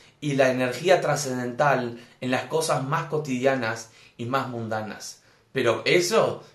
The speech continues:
transformarlas en momentos y energías divinas. Y esa es la Torá, esa es la vida, ese es el judaísmo, donde agarramos objetos materiales muy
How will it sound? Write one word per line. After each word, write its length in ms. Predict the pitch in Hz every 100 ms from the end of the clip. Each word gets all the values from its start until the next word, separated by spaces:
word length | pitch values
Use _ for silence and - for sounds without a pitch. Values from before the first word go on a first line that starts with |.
| _ -
transformarlas 1000 | 123 117 - 117 117 151 139 123 - -
en 500 | 143 131 120 117 - -
momentos 840 | 113 117 120 147 180 151 131 117 -
y 120 | 113
energías 480 | 110 104 - 123 113
divinas. 560 | 107 104 101 - - - - _
Y 100 | -
esa 180 | 226 233
es 80 | 202
la 140 | 180
Torá, 320 | 160 175 180
esa 180 | 175 185
es 60 | 160
la 100 | 139
vida, 280 | 165 170 151
ese 180 | 151
es 160 | 147 147
el 80 | 139
judaísmo, 760 | 127 131 135 151 151 143 143 - - -
donde 180 | 151 147
agarramos 560 | 147 151 156 202 196
objetos 540 | 143 151 147 202 190 135
materiales 800 | 151 147 143 160 160 151 151 - - _
muy 560 | 135 208 208 190 -